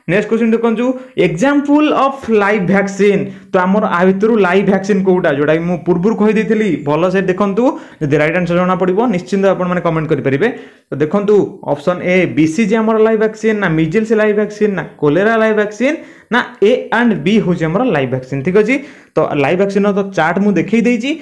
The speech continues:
ତ ଦେଖେଇ ଦେବି ଆପଣଙ୍କୁ, ଜମା ବି ବ୍ୟସ୍ତ ହୁଅନ୍ତୁ ନାହିଁ। ତ ଆମର ଏକ୍ଜାମ୍ପଲ ଅଫ ଲାଇଭ ଭ୍ୟାକସିନ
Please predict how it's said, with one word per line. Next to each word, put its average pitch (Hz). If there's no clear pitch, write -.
ତ -
ଦେଖେଇ 156
ଦେବି 254
ଆପଣଙ୍କୁ, 240
ଜମା 196
ବି 233
ବ୍ୟସ୍ତ 226
ହୁଅନ୍ତୁ 233
ନାହିଁ। 233
ତ 226
ଆମର 170
ଏକ୍ଜାମ୍ପଲ 185
ଅଫ 220
ଲାଇଭ 185
ଭ୍ୟାକସିନ 196